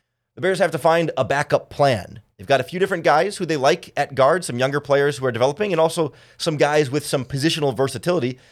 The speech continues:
So we'll take a look at what some of the in-house options are before we turn our attention to some of the outside free agents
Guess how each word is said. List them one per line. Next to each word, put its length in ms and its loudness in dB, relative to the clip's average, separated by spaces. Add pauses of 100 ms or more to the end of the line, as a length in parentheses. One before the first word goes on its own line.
(140)
So 100 -6
we'll 60 -2
take 140 2
a 40 0
look 140 0
at 140 0
what 160 2
some 120 -4
of 60 -4
the 140 -6
in-house 500 -2
options 380 -6
are 340 4 (260)
before 240 0
we 120 -2
turn 240 0
our 100 2
attention 320 -2
to 60 -6
some 180 -4
of 120 -6
the 200 -6 (100)
outside 600 2
free 260 0
agents 420 0